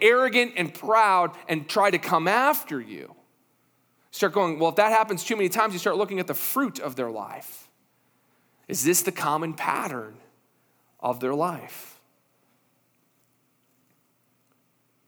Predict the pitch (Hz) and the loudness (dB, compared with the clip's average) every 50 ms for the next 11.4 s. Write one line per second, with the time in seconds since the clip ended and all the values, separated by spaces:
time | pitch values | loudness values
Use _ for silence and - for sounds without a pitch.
0 | _ _ _ _ _ - - 120 120 - - 120 120 120 120 131 147 170 175 175 | _ _ _ _ _ -14 -10 -8 -6 -4 -2 -2 -4 -4 -6 -8 -6 -6 -6 -4
1 | 165 156 151 160 170 175 170 170 170 - - _ _ _ _ _ _ _ _ _ | -4 -4 -2 -2 -2 -4 -4 -6 -8 -12 -20 _ _ _ _ _ _ _ _ _
2 | _ _ - - 135 131 135 135 131 131 131 131 135 139 143 147 156 165 160 165 | _ _ -18 -12 -10 -8 -6 -4 -4 -4 -4 -4 -4 -4 -4 -4 -6 -6 -10 -12
3 | - 143 135 123 123 113 117 120 120 127 131 123 113 110 107 104 85 82 110 110 | -12 -8 -6 -6 -6 -8 -10 -10 -6 -4 -2 -2 -2 -4 -6 -10 -12 -12 -12 -12
4 | 107 101 - - - 135 131 131 135 123 - - 113 110 104 110 107 - - 82 | -12 -12 -14 -10 -8 -8 -8 -8 -8 -12 -12 -12 -12 -12 -14 -14 -16 -16 -14 -12
5 | 73 - - - - - - _ _ _ _ _ _ _ _ _ _ _ _ _ | -14 -14 -14 -18 -20 -20 -20 _ _ _ _ _ _ _ _ _ _ _ _ _
6 | _ _ _ _ _ _ _ _ _ _ _ _ _ _ _ _ _ _ - - | _ _ _ _ _ _ _ _ _ _ _ _ _ _ _ _ _ _ -2 0
7 | 139 165 170 160 156 147 131 131 131 120 113 117 - - 135 139 143 147 143 135 | 2 4 4 4 2 2 2 2 2 2 2 0 -2 -2 0 2 2 2 2 0
8 | 135 127 - - - 156 143 139 147 147 151 151 151 147 147 139 - - - - | 0 -2 -2 -4 -4 -2 -2 0 0 0 0 0 0 0 0 0 0 -2 -2 -4
9 | - _ _ _ - - - - 156 151 143 135 127 127 120 117 - 131 123 123 | -8 _ _ _ -20 -18 -8 -2 0 0 0 0 -2 -4 -4 -4 -2 -2 -2 0
10 | 127 139 135 - - 143 135 131 127 120 117 113 110 104 - - - - 147 135 | 0 0 -2 0 -2 -2 -2 0 0 -2 -4 -6 -8 -12 -14 -12 -8 -4 -2 -2
11 | 127 - - - - - - | -2 -4 -6 -12 -14 -14 -16